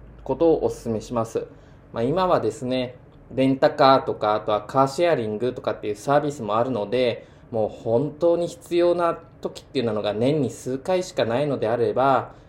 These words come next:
車は持たずにそういったサービスを利用するっていうことがいいのかなと僕は思います。です。こっからですね、ちょっと話はそれるんですけど、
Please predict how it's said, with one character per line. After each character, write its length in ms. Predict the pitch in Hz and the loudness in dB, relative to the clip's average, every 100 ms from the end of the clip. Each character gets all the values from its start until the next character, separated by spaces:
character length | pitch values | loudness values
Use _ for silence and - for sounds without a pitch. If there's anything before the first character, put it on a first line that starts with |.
| - | -20
車 380 | - 127 123 123 | -6 -2 2 6
は 100 | 123 | 6
持 160 | 120 113 | 4 0
た 160 | 110 160 | 0 -2
ず 160 | 139 | -2
に 380 | 113 156 180 151 - | -4 -4 -4 -6 -8
そ 200 | - 117 | 2 2
う 20 | |
い 40 | |
っ 20 | |
た 140 | 113 110 | 2 -4
サ 220 | - 147 | 0 2
ー 40 | |
ビ 100 | 147 | 2
ス 140 | 123 110 | 0 -4
を 100 | 98 | -6
利 140 | 101 | -2
用 160 | 110 117 | 2 2
す 160 | 117 | 2
る 60 | 156 | -4
っ 40 | |
て 200 | 170 - | -4 -4
い 80 | 127 | -2
う 60 | 107 | -2
こ 120 | - | -4
と 180 | - 135 | -4 0
が 300 | 151 160 156 - - | 2 0 -2 -14 -8
い 140 | 135 | -2
い 20 | 127 | -2
の 100 | 107 | -2
か 160 | - | -6
な 220 | 170 202 | -2 -2
と 160 | 202 127 | 0 -2
僕 260 | 110 110 147 | -4 -4 0
は 100 | 143 | 2
思 160 | 120 113 | 2 -2
い 40 | |
ま 120 | 110 | -4
す。 200 | 107 - - - - - - - - - - - - - - - - - | -6 -8 -10 -20 -20 -20 -20 -20 -20 -20 -20 -20 -20 -20 -20 -20 -20 -8
で 120 | 180 | -6
す。 200 | 175 - - | -6 -8 -4
こ 180 | 160 | -4
っ 120 | 156 - | -4 -4
か 120 | 220 | 0
ら 120 | 220 | 2
で 100 | 165 | 0
す 120 | 139 | 0
ね、 160 | 131 127 | -2 -2
ち 100 | 123 | 0
ょ 20 | |
っ 80 | - | 0
と 300 | - 113 - - 143 156 | 4 2 2 -10 -16 -8
話 360 | 147 147 143 160 | -2 0 2 2
は 120 | 117 | 2
そ 120 | 131 | 2
れ 120 | 131 | 2
る 100 | 139 | 2
ん 100 | 117 | 0
で 80 | 104 | -4
す 100 | - | -6
け 140 | - | -6
ど、 400 | 107 143 139 113 | 0 4 4 4